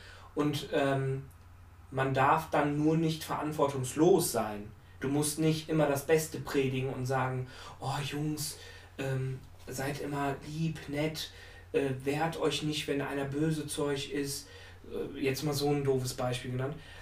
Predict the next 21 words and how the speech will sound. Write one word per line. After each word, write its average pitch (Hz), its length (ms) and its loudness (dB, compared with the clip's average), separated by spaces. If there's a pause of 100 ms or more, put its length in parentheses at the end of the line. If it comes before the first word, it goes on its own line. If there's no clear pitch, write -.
Sondern, 139 480 2 (140)
ähm, 131 460 -2 (340)
man 139 180 -4
darf 151 240 4
halt 151 180 0
nur 147 100 -2
nicht, 147 380 -4
sch-, - 140 -12 (180)
sch-, - 220 -12
man 147 160 2
muss 170 140 4
sich 175 140 0
halt 151 140 4
bewusst 151 400 2
sein, 165 320 2 (280)
dass 139 280 2 (140)
für - 140 -2
eine 131 180 0
Masse 160 640 2
an 131 440 -4
Menschen 175 720 2